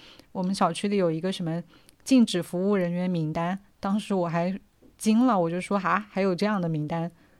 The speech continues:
然后我后来就听别的志愿者说，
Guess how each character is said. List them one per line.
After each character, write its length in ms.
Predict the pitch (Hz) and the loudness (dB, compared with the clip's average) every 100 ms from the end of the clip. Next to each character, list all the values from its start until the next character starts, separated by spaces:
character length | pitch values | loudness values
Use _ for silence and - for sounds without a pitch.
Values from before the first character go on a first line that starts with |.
| _ | _
然 180 | 170 175 | -6 -2
后 240 | 202 185 180 _ _ - | 0 0 -2 _ _ -8
我 140 | 175 | -4
后 120 | 214 | 0
来 200 | 190 175 | 2 2
就 120 | 180 185 | 0 -4
听 200 | 196 185 | -4 -4
别 160 | 180 165 | -2 -2
的 80 | |
志 140 | 165 190 | -2 -2
愿 180 | 185 175 | -2 -2
者 160 | 165 | -4
说， 360 | 160 175 170 | -4 -4 -4